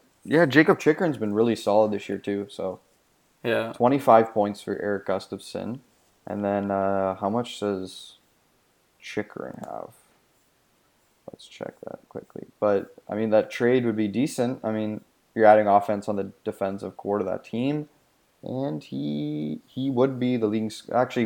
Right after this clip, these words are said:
Speaker 1: he would be second in scoring behind, <laughs> behind Alex Goligoski. So
Speaker 2: Oh, God,
Speaker 1: yeah.
Speaker 2: Goligoski.
Speaker 1: Yeah, so adding another Swede to that Arizona Coyotes Swedish defensive core, uh, would be pretty good for Arizona, especially if they're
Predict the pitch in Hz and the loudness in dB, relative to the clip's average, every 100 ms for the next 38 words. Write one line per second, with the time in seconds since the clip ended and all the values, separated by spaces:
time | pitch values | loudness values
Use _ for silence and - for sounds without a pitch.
0 | 107 117 113 117 113 120 - 98 90 - | 0 2 4 4 6 6 6 0 -4 -2
1 | 98 92 98 101 92 92 - _ _ _ | -2 -2 -4 -2 -2 -6 -14 _ _ _
2 | _ - 180 - - 165 135 123 117 120 | _ 6 6 6 -6 -16 -2 4 8 8
3 | 117 98 113 110 - 123 110 101 87 87 | 8 10 10 10 6 6 6 6 2 0
4 | - - 95 - 107 113 123 113 139 113 | -4 -8 -8 -2 4 8 8 8 6 4
5 | 110 110 117 113 104 123 127 127 131 127 | 6 6 8 10 10 8 6 2 0 -2
6 | - 123 110 - - - _ _ _ _ | -2 -2 -4 -12 -16 -20 _ _ _ _
7 | _ - 143 139 123 110 131 110 151 160 | _ -4 8 12 12 10 10 12 12 12
8 | 131 135 123 - 113 107 120 127 - - | 8 4 4 -4 -2 2 2 0 -6 -20
9 | - - 113 107 - 107 107 104 104 101 | -14 2 10 10 10 8 6 6 2 0
10 | 107 101 98 101 98 - 110 110 101 98 | 2 2 2 0 -4 -8 -4 0 2 0
11 | - - 101 98 - 92 - 101 104 101 | -4 -6 -4 -4 -8 -12 0 4 4 2
12 | - _ _ _ 143 165 175 214 208 247 | -8 _ _ _ 4 6 6 4 6 6
13 | 220 147 135 127 120 110 110 107 107 107 | 10 10 8 6 4 6 6 4 0 0
14 | - 104 - 104 - 101 98 95 | -2 -2 -2 -4 -2 -2 -2 -6